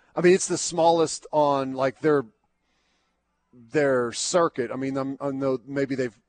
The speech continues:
raced at a smaller one somewhere else before, but that's the smallest one that they go to every year. It's super tight, and it looked cool. Uh, but I don't know how cool it was to attend and to,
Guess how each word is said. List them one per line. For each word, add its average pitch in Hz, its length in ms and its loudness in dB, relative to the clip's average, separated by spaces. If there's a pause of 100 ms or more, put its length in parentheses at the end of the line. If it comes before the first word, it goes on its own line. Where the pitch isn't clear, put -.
(140)
raced 135 280 -2
at 117 120 -4
a 113 40 -12
smaller 123 380 -4
one 117 380 -10
somewhere 117 400 -6
else 123 240 -2
before, 113 400 -6
but 110 140 -10 (180)
that's - 340 -6 (280)
the 123 60 -18
smallest 160 480 -2
one 156 120 -2
that 143 140 -4
they 135 120 -2
go 139 160 0
to 135 180 -4
every 113 220 -4
year. 135 140 -2
It's - 120 -10
super 143 300 -4
tight, 135 460 -2
and 120 320 -10 (420)
it 151 120 -2
looked 202 240 2
cool. 156 420 4 (480)
Uh, 131 160 -8 (120)
but 151 440 2
I 190 160 6
don't 180 160 -4
know 180 160 2
how 151 460 2 (120)
cool 180 240 4
it 139 80 2
was 156 280 2
to 147 120 -2
attend 120 640 -6
and 143 200 -8
to, 127 520 0